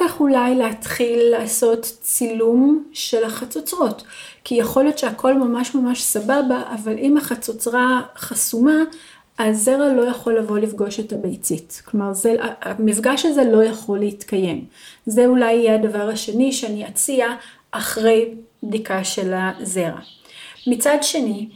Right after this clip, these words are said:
אם הזוג נמצאים בשנות הארבעים לחייהם, והם מנסים כבר,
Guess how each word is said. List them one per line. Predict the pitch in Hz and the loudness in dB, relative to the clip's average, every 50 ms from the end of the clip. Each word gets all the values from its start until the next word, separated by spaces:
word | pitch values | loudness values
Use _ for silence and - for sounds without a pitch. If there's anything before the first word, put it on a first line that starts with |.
| - _ _ - | -20 _ _ 0
אם | 277 269 277 | 2 4 6
הזוג | 294 269 254 254 277 269 277 | 6 4 4 4 4 4 6
נמצאים | 285 285 269 262 - - 233 233 240 240 | 6 6 4 4 4 2 2 4 4 2
בשנות | 233 - - 247 233 233 233 - | 0 -2 -2 -2 -2 -2 -2 -4
הארבעים | 262 220 214 208 214 208 196 - - 294 311 330 | -6 -4 -4 -4 -4 -4 -4 -2 0 0 2 2
לחייהם, | 339 311 - - - 214 196 196 180 - - 175 170 175 190 220 226 - - - - - _ - - | 2 0 -2 -2 -4 -4 -2 -4 -4 -6 -8 -8 -8 -8 -10 -10 -12 -16 -18 -20 -20 -20 _ -8 -2
והם | 214 220 214 220 220 | 2 4 4 6 6
מנסים | 220 220 226 220 - - 269 269 277 277 277 | 4 4 2 2 2 2 4 4 4 2 2
כבר, | - 240 226 233 226 226 226 226 226 226 233 | -2 -4 -4 -2 -2 0 0 0 0 -2 -2